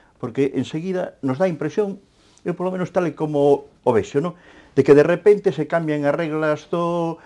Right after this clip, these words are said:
do xogo e parece que eso non vale, porque como antes estaba fulanito e ora está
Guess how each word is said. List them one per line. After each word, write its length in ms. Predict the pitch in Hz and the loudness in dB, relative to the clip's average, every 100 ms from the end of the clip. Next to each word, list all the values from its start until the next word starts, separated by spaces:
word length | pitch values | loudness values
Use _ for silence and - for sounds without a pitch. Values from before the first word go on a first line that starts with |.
| - _ _ | -20 _ _
do 160 | 175 | -4
xogo 400 | - 247 233 226 | 0 4 4 4
e 80 | 165 | 2
parece 320 | 156 175 185 | 0 -2 -2
que 80 | 190 | -4
eso 160 | - 185 | -4 -4
non 240 | 190 202 | -4 0
vale, 240 | 233 220 220 | 0 0 -4
porque 320 | 165 147 143 | -8 -8 -6
como 240 | 151 170 | -6 -4
antes 320 | 190 175 170 | -4 -6 -10
estaba 320 | 160 - 170 165 | -10 -4 -2 -2
fulanito 640 | 165 156 151 135 - 135 | -4 -4 -2 -4 -4 -4
e 80 | 170 | -2
ora 160 | 175 | -4
está 800 | - - 170 165 160 160 156 151 | -6 -6 -4 -2 -4 -4 -6 -8